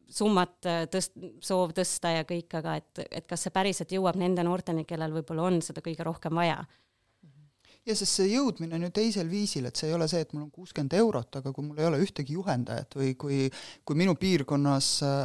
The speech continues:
Speaker 2: on ainult judoring ja, aga, aga mina olen huvitatud siin võib-olla nagu kunstist või, või ka võib-olla seesama ekstreemspordist, eks ole, et, äh, et siis, ähm, kas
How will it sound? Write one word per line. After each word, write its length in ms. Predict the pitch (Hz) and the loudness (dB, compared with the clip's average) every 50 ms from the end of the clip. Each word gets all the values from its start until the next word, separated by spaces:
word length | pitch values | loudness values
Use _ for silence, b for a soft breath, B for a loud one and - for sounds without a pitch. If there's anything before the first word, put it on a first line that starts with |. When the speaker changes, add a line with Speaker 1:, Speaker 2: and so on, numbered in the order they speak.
| - - | 0 0
Speaker 2:
on 120 | 143 151 | 2 4
ainult 240 | 160 175 170 143 - | 4 4 4 2 2
judoring 540 | 185 202 202 - 151 123 170 170 131 - - - b b b b b b b b _ | 2 2 4 4 4 4 6 4 2 2 -2 -8 b b b b b b b b _
ja, 220 | - 143 139 135 135 131 131 131 127 131 127 - | 0 2 4 4 6 6 6 6 4 4 2 0
aga, 280 | - - 139 - 139 139 - - | -2 -4 0 2 2 0 2 0
aga 240 | 143 143 - 135 127 | -2 0 0 2 2
mina 280 | 143 175 196 202 180 160 | 4 6 6 8 8 8
olen 320 | 151 156 151 147 143 147 151 | 8 8 8 6 4 2 0
huvitatud 640 | 156 165 180 185 180 - - 151 - - 151 143 - | 2 2 4 2 2 2 0 -2 -2 -4 -12 -10 -6
siin 160 | - 160 151 143 | -4 -2 0 2
võib-olla 400 | 156 165 160 - - 151 151 151 147 | 2 2 2 0 -2 -2 0 0 0
nagu 300 | 147 143 - - 147 143 143 143 143 143 143 147 143 139 139 - - - - - - - - | -2 -4 -4 -2 -2 0 2 2 2 4 2 2 2 0 -4 -8 -10 -14 -18 -20 -20 -20 -20
kunstist 680 | - - - 269 254 254 - - - 113 - - - - | -6 2 6 6 8 6 6 2 0 -2 -2 -2 -2 0
või, 280 | 147 147 143 139 139 139 | 2 4 4 4 4 4
või 220 | 143 147 143 139 131 | 4 4 4 4 2
ka 180 | - 151 139 139 | 2 0 2 2
võib-olla 360 | 143 147 143 - 156 147 147 | 2 0 0 0 0 0 0
seesama 460 | 151 - 160 160 165 - 247 247 196 131 | 0 0 0 0 0 2 2 2 0 0
ekstreemspordist, 880 | 139 - - - - 240 208 151 - - - 131 127 127 - 120 - - | -2 -4 -2 0 2 2 2 2 0 -2 -2 -2 -2 -2 -4 -8 -10 -10
eks 180 | 107 - - 151 | -8 -6 -4 -4
ole, 160 | 139 135 139 b b b b b b b b - | -4 -4 -6 b b b b b b b b -2
et, 380 | 143 139 139 - _ _ - | -2 -2 -2 -4 _ _ -2
äh, 400 | 151 143 139 135 135 135 135 139 - - - | 0 2 2 2 2 0 0 -2 -6 -8 -8
et 200 | - - - - | -6 -6 -6 -4
siis, 280 | - - 147 139 139 - - - - - | -4 -4 -4 -2 -2 -4 -4 -4 -4 -2
ähm, 760 | 143 143 143 143 143 143 143 143 143 143 143 143 143 147 139 _ | -2 -2 -2 0 0 0 0 0 -2 -2 -4 -6 -8 -10 -14 _
kas 180 | - 151 139 | -6 -2 0